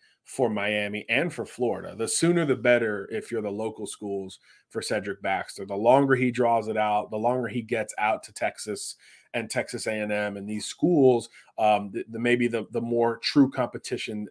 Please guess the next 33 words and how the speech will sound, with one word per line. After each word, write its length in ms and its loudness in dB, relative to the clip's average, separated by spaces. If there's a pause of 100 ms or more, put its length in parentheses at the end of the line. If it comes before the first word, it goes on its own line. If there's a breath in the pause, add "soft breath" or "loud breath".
exists 720 -8 (340 soft breath)
for 160 2
his 200 -6
decision. 560 -6
So 340 -6
i-, 40 -4
if 220 -2
he 140 4
does 320 8
get 200 4
that 200 2
itch 280 2
to, 180 -4
to 120 -18
come 200 0
off 200 0
the 60 -8
board, 360 4 (320 soft breath)
I 80 0
think 140 2
that's 180 0
great 280 0
news 200 -6
for 140 -6
the 80 -8
Canes. 480 -8
And, 220 -10 (180)
and 100 -8
he's 180 2
a 60 2
little 120 8
bit 120 4
more 380 6